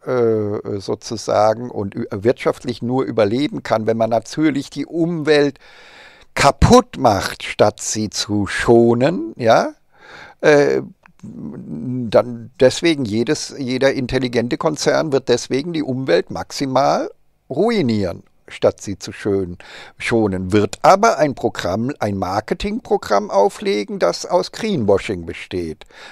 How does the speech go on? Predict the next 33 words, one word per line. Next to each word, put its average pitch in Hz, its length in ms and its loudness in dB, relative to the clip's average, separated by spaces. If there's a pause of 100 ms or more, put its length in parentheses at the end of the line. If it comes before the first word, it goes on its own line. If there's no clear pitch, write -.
wird - 140 2
also 143 260 0
so 131 240 0
tun, 170 720 0
als 107 220 0
sei 127 140 0
man 127 160 2
unheimlich 110 1200 -2
bemüht 101 840 -4
am 113 180 -6
Umweltschutz, 117 920 -4 (760)
aber 101 520 2
aus - 160 -8
den 101 180 -2
Marktzwängen 95 800 -4
heraus 143 460 0
darf - 180 -2
man 135 140 -8
das - 180 -6
nicht 233 200 -8
tun. 254 300 -2
Deswegen 104 560 -4
müssen 190 460 -2
wir 113 140 0
ja 101 160 0
den 98 160 -6
freien 101 500 -4
Markt 98 420 -4 (380)
und 110 180 -4
die 101 100 -6
freie 95 460 0
Arbeitsteilung 95 800 -4
beenden, 110 920 -4